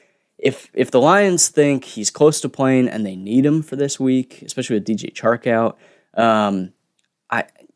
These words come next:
maybe he plays. My gut says they sit him for one more week and just have him come back after the bye.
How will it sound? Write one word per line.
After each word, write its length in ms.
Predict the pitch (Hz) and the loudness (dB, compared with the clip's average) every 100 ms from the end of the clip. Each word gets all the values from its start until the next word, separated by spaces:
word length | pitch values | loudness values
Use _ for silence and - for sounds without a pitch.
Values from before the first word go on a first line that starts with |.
| _ | _
maybe 380 | 120 135 165 180 | 2 4 4 2
he 160 | 160 | 0
plays. 400 | - 143 143 127 | 0 4 4 2
My 100 | 117 | -2
gut 200 | 113 143 | 0 0
says 260 | - 127 110 | 2 -2 -2
they 140 | 104 | -2
sit 260 | - - 123 | -2 0 0
him 140 | 123 | -2
for 160 | 117 107 | -4 -8
one 160 | 110 | -4
more 120 | 107 104 | -2 -2
week 220 | 101 - | -2 -4
and 140 | - | -12
just 220 | 117 110 | -6 -6
have 180 | 113 107 | -2 -4
him 60 | 101 | -4
come 200 | - 101 | -12 -10
back 220 | 98 101 | -10 -8
after 260 | 85 - 90 | -10 -10 -16
the 60 | |
bye. 360 | - 95 95 | -14 -12 -12